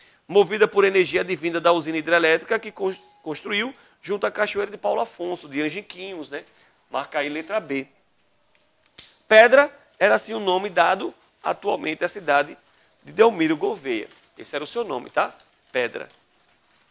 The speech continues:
Contava aí com seis, sete cabezebres. Aproveitando-se da queda da cachoeira, ele instalou uma hidrelétrica, cujo objetivo era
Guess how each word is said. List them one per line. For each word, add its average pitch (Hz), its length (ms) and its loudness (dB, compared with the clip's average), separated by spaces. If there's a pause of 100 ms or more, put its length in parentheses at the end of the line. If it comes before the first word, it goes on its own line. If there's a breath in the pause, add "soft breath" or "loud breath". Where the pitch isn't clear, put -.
(360 soft breath)
Contava 220 400 2
aí 226 120 2
com 202 140 -6
seis, 208 280 -4
sete 190 240 -6
cabezebres. 151 760 -2 (400 loud breath)
Aproveitando-se 170 720 -4
da 156 120 0
queda 147 280 -4
da 147 100 0
cachoeira, 175 500 -4
ele 190 80 -10
instalou 170 420 -2
uma 170 100 -4
hidrelétrica, 165 760 -4 (440 soft breath)
cujo 151 240 -2
objetivo 160 680 -4
era 151 320 4